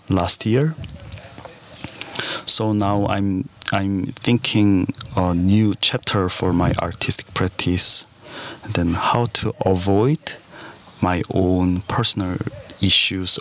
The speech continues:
or per-, personal stories in my work. At the same time, how to, um, recover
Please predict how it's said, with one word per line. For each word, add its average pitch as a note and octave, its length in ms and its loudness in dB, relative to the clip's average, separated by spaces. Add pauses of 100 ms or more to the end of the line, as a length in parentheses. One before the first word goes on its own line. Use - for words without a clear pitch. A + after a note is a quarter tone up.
or E2+ 180 0
per-, A2 220 0
personal G#2 440 0
stories B2 600 2
in F2+ 100 -2
my E2 200 2
work. G2+ 540 -2 (760)
At - 120 -4
the F#2+ 80 0
same G2 240 0
time, G2 180 -4
how C3+ 380 0
to, G#2+ 360 2 (280)
um, E2 560 0 (280)
recover F#2+ 680 0